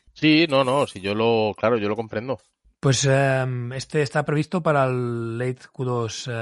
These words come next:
Speaker 2: o sea, el primero que va a salir va a ser este. Luego, el segundo que han anunciado es Dragon Eclipse, un juego para de uno a dos jugadores, o sea, solo uno o dos,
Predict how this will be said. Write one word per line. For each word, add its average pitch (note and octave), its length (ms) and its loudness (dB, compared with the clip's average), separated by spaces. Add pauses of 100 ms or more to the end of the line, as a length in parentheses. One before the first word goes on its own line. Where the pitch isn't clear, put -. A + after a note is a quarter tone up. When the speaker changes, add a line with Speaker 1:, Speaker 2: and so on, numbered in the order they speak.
(400)
Speaker 2:
o G2 60 -10
sea, G#2 320 -10
el A#2+ 100 -4
primero C3+ 220 2
que C#3 80 0
va C3+ 60 2
a - 20 -8
salir D3 300 0
va C#3 80 2
a - 20 -8
ser B2+ 180 -4
este. G#3 460 -4
Luego, D#3+ 360 2
el E3 120 -2
segundo D#3+ 240 0
que F3 60 2
han E3+ 60 2
anunciado E3+ 460 2
es D3+ 80 0
Dragon D#3+ 260 0
Eclipse, - 580 -6 (440)
un E3+ 100 -4
juego E3+ 300 -6
para C#3+ 440 0
de C#3 120 -2
uno G3 260 6
a E3 40 6
dos D#3 200 4
jugadores, C#3 720 -2
o - 20 -18
sea, A#2+ 200 -8
solo C#3+ 380 -2
uno D3 280 0
o A#2 80 0
dos, E3 400 -4